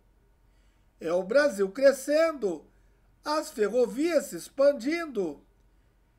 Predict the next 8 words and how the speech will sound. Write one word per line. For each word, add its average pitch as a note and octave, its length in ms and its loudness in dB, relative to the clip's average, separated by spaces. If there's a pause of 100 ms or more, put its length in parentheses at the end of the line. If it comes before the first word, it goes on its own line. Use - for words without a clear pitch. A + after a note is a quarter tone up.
(440)
e E3 120 -4
a F#3+ 80 2
produção C4 720 2
sendo G3+ 320 -6
escoada B3+ 840 -2 (380)
com F3 200 -6
mais C4 520 -2
eficiência. A3 1040 -2